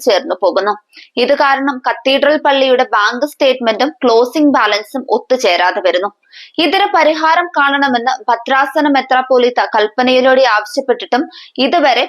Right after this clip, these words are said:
പരിഹാരം കണ്ടിട്ടില്ല. പരിഹാരം കാണാതെ പൊതുയോഗം വിളിച്ചുകൂട്ടുന്നതിന് നിർദ്ദേശം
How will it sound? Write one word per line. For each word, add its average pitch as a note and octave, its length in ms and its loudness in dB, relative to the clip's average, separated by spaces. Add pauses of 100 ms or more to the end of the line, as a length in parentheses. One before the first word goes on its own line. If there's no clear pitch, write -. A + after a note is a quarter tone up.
പരിഹാരം G#3 500 0 (100)
കണ്ടിട്ടില്ല. F#3+ 440 0 (560)
പരിഹാരം B3+ 540 0
കാണാതെ C4 400 0 (180)
പൊതുയോഗം C4 600 2
വിളിച്ചുകൂട്ടുന്നതിന് C4 920 0 (120)
നിർദ്ദേശം A#3+ 500 0